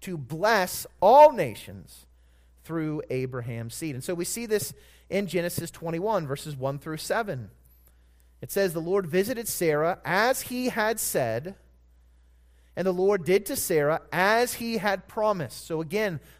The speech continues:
the reputation, the significance of God's faithfulness to his promises is here. "Sarah conceived and bore Abraham a son in his old age at a time, at the time of which God had spoken to him.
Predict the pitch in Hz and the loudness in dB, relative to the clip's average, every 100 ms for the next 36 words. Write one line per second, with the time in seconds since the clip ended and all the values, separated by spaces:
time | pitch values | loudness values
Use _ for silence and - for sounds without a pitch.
0 | - 151 135 214 - 240 233 - 214 214 | -6 -2 4 4 4 -8 -4 0 0 0
1 | - 123 123 - 180 156 226 - 190 147 | -8 -8 -8 -6 -6 0 0 0 -8 -8
2 | 139 147 139 156 143 - 196 220 254 - | -8 -10 -4 -4 -4 -6 -2 -2 -2 -10
3 | 185 143 - - 180 175 - 202 226 208 | -8 -8 -10 -8 -8 -6 -4 -4 -4 -8
4 | 160 135 113 117 92 - _ _ _ _ | -12 -12 -12 -12 -12 -14 _ _ _ _
5 | _ _ _ _ _ _ _ - - 185 | _ _ _ _ _ _ _ -10 0 2
6 | 226 269 233 - 185 190 - 175 147 165 | 2 0 -4 -4 -6 -6 -6 -6 -4 0
7 | 196 240 - 180 180 196 156 156 160 165 | 2 2 2 0 2 -2 -2 -4 -4 -4
8 | 165 - - 247 233 160 165 185 - - | -4 -4 -2 2 2 2 -2 -8 -12 -20
9 | _ 202 240 269 277 233 233 202 202 208 | _ 0 4 4 4 0 0 0 0 2
10 | 233 233 160 147 139 151 160 - _ _ | 2 0 2 2 0 -4 -10 -18 _ _
11 | _ _ 190 226 302 254 - 175 147 127 | _ _ 2 6 8 6 4 -2 -2 -2
12 | 127 143 190 - 269 - 165 170 151 156 | -6 -4 0 0 -2 -4 -4 -4 -6 -8
13 | - 139 151 - - 160 160 139 127 104 | -2 0 0 -4 -6 -6 -6 -12 -12 -12
14 | 92 | -14